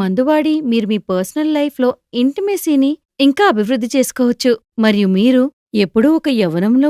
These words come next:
ఉన్నవాళ్లాగా మీ పెరుగుతున్న వయసులో కూడా త్వరగా అలసిపోకుండా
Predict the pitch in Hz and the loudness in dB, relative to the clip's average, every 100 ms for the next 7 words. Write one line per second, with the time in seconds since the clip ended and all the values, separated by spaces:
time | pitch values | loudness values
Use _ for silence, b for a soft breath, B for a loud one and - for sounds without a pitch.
0 | 294 269 262 247 247 247 247 277 - 277 | 2 2 2 0 0 0 -2 -4 0 2
1 | 294 262 - 208 214 - 294 302 262 262 | 2 -2 0 2 2 2 0 4 2 2
2 | 285 285 285 277 269 - 208 190 175 220 | 0 -2 2 2 0 -2 0 0 2 2
3 | 202 175 - 208 208 214 | 0 -2 -4 -6 -2 -2